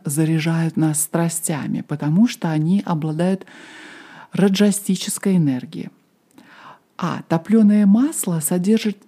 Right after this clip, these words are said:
чистую сатвическую энергию. Считается, что сатвическая пища богата праной, универсальной жизненной силой. У сатвической пищи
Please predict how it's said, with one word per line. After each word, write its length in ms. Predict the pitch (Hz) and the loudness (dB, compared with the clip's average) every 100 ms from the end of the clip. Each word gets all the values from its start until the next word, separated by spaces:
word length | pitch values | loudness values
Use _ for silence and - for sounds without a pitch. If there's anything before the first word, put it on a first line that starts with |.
| _ - | _ -14
чистую 800 | - 233 269 - - 233 220 - | -6 0 0 0 0 2 2 -2
сатвическую 1400 | - - - - 208 202 185 180 208 - 196 - 190 - | -8 -6 -4 -2 -2 -2 -2 0 -2 -4 -8 -4 -4 -2
энергию. 680 | 185 185 151 123 - - - _ _ _ - - - | 0 0 0 -4 -10 -16 -16 _ _ _ -20 -20 -14
Считается, 540 | - - 285 349 208 | -8 -4 -2 -2 -2
что 360 | 180 - 196 196 | -4 -2 -2 -2
сатвическая 840 | - 202 196 190 175 - - 175 180 | -4 -2 0 -2 -4 -4 -6 -4 -2
пища 400 | 240 269 - 160 | -2 -2 -2 -2
богата 540 | 160 160 185 190 185 - _ | -2 -2 -4 -2 -6 -8 _
праной, 580 | - 185 170 139 - - _ _ _ - | -4 -2 0 -2 -4 -10 _ _ _ -8
универсальной 720 | 147 147 147 - 175 190 160 | -4 -2 -4 -4 2 2 2
жизненной 500 | 147 151 160 160 160 | 0 -2 0 2 0
силой. 460 | 156 - - - - _ _ _ _ _ - _ _ _ _ - | -2 -8 -10 -12 -16 _ _ _ _ _ -20 _ _ _ _ 0
У 200 | 208 220 | 4 4
сатвической 960 | - 226 220 220 - 196 - 208 208 202 | 4 0 4 2 2 -4 -2 2 2 2
пищи 500 | 277 320 - 190 | 0 -2 0 -2